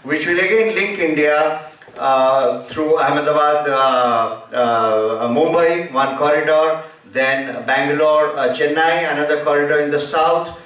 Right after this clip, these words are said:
then you have an East Coast corridor, and then we have a Northeast linking all the Northeast states with Myanmar, which is going out another corridor. So basically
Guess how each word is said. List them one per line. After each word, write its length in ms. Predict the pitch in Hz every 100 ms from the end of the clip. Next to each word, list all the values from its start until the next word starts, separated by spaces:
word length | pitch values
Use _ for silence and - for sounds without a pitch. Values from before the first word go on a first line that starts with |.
| - 131
then 160 | 131
you 80 | 135
have 200 | 131 131
an 200 | 131 -
East 300 | 165 170 165
Coast 260 | 165 165 160
corridor, 640 | 160 156 156 160 165 165 - -
and 200 | 123 131
then 200 | 156 151
we 80 | 151
have 160 | 147
a 80 | 135
Northeast 800 | 131 185 196 - 170 139 - 131
linking 400 | 147 151 160 165
all 320 | 170 202 208
the 120 | 170
Northeast 540 | 147 151 151 160 156 -
states 380 | 139 123 - - -
with 200 | 156 143
Myanmar, 720 | 135 139 135 123 - - -
which 140 | 120 143
is 140 | 139
going 240 | 139 139
out 380 | 139 139 139 - - -
another 360 | 131 139 143 -
corridor. 460 | 123 117 110 107 113
So 320 | - 156 147
basically 720 | 156 - - 180 185 185 -